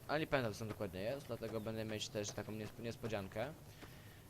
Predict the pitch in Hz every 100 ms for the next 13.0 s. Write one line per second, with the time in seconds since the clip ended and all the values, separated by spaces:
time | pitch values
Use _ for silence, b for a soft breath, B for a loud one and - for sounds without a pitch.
0 | - 101 101 98 95 104 165 165 156 147
1 | 131 123 127 160 - 156 156 147 160 143
2 | 131 123 131 123 117 117 117 120 131 143
3 | 131 - 127 120 - 135 123 127 120 -
4 | 107 110 147 151 143 123 104 113 110 117
5 | 120 - 120 113 - 120 123 123 120 113
6 | - - 117 131 107 101 87 - - -
7 | - - - - - - - - - -
8 | 160 139 - 127 135 117 110 113 104 101
9 | 131 123 110 - 107 98 98 101 98 92
10 | - 92 82 - 104 98 92 90 - -
11 | - - - - - - - - 90 85
12 | 80 73 76 - 90 78 82 - -